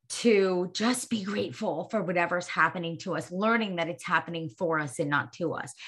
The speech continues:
asking ourselves, "What is this preparing me for?" instead of asking, "What did I do wrong?" And then just releasing any resistance, allowing it to happen, trusting <laughs> that we're not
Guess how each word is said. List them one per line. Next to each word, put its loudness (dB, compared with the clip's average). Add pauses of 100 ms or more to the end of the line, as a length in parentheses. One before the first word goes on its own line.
(180)
asking 6
ourselves, 2 (260)
"What 6
is 6
this -8
preparing 2
me -2
for?" 2
instead 0
of 0
asking, 4
"What 2
did 2
I 4
do -2
wrong?" -2 (640)
And 4
then 0
just -2 (440)
releasing 0
any -2
resistance, -4
allowing -4
it -8
to -8
happen, -2
trusting -2
<laughs> 0
that -2
we're 2
not 6